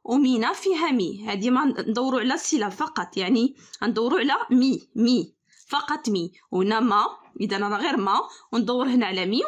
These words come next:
وندور على هنا مي. إذا بهذا سالينا التصحيح. نتمنى نكون فتكم. شكرًا وإلى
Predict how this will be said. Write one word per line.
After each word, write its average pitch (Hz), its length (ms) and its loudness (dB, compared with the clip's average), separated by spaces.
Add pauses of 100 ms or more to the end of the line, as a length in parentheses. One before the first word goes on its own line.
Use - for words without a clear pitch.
وندور 330 320 0
على 277 200 0 (160)
هنا 214 200 0
مي. 180 200 -6 (300)
إذا 240 180 -2
بهذا 294 420 0
سالينا 226 340 -2
التصحيح. 339 420 -4
نتمنى 269 320 0
نكون 220 180 -6
فتكم. 359 360 -4
شكرًا 277 440 -2
وإلى 220 520 -4